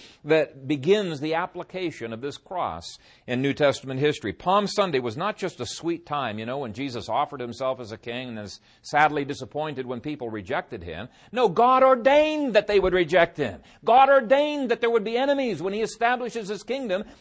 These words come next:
and he would be reigning for a period of time while there's great opposition to him.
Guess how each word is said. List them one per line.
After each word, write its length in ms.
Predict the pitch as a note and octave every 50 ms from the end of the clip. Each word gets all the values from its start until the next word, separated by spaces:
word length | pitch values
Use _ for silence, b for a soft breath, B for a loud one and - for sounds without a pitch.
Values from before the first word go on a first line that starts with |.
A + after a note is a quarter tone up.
| B B
and 160 | F#3+ G3 G3
he 200 | G3 B3+ C#4 C#4
would 200 | C4 C4 C4 A#3+
be 120 | C4 B3+
reigning 200 | B3 A#3+ B3 B3 B3+ B3+ B3+ B3
for 160 | B3 A#3+ B3
a 80 | B3 A#3
period 280 | A#3+ - B3+ B3+ B3
of 100 | B3 -
time 300 | - A#3+ A#3+ A#3+ B3 A#3+
while 340 | G3+ G#3 A#3+ C4 C4+ C4+ C4+
there's 220 | B3+ A3+ G3+ E3+ C#3
great 280 | B2 D#3 F3+ F#3+ F3+
opposition 680 | F3 E3+ D#3+ - D3+ D#3 A#2+ C#3 D#3+ D3 - E3 D#3+ D#3
to 240 | - B3+ C#4 C#4 B3
him. 200 | D3+ - D#2